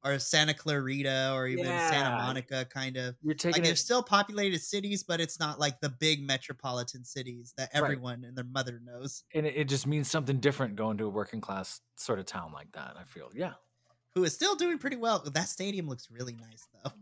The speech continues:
Speaker 2: Mm-hmm. Yeah, I
Speaker 1: I'm
Speaker 2: think a
Speaker 1: super
Speaker 2: brand new?
Speaker 1: excited.
Speaker 2: Is it, that's a brand new stadium, I wanna say,
Speaker 1: I wanna
Speaker 2: right?
Speaker 1: say it's been there for, like, less than two years, I think,
Speaker 2: Mm-hmm.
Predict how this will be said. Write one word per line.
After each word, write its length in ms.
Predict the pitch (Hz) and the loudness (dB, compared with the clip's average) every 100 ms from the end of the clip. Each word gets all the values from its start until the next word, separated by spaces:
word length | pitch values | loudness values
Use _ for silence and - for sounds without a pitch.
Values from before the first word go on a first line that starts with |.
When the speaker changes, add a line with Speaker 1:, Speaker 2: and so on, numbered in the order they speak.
| - _ 220 | -20 _ -4
Speaker 2:
Mm-hmm. 640 | 147 143 160 175 - 139 | 0 2 2 0 -4 -6
Yeah, 100 | 131 | -2
I 40 | |
Speaker 1:
I'm 20 | |
Speaker 2:
think 120 | 143 151 | 0 0
a 40 | |
Speaker 1:
super 60 | 139 | 2
Speaker 2:
brand 320 | 131 180 151 | 2 2 2
new? 300 | 170 247 - | 2 0 -2
Speaker 1:
excited. 20 | |
Speaker 2:
Is 140 | 135 | -2
it, 180 | 170 180 | -2 -2
that's 180 | 165 185 | -2 -2
a 60 | 202 | 0
brand 220 | 135 120 | 0 0
new 60 | |
stadium, 380 | 110 143 165 113 | -4 -4 -4 -6
I 40 | 85 | -8
wanna 140 | 82 | -12
say, 140 | - - | -12 -4
Speaker 1:
I 60 | |
wanna 140 | 220 403 | 0 2
Speaker 2:
right? 40 | |
Speaker 1:
say 180 | - 240 | 4 4
it's 140 | 196 | 2
been 140 | 139 175 | 2 2
there 120 | 185 | 2
for, 100 | 180 | 0
like, 220 | 165 143 | -2 -2
less 300 | 123 127 - | -4 -4 -4
than 100 | 196 | -10
two 160 | 170 214 | -10 -10
years, 360 | 220 233 247 | -6 -4 -4
I 120 | 233 220 | -4 -6
think, 380 | - 240 254 | -6 -8 -8
Speaker 2:
Mm-hmm. 100 | 131 | -8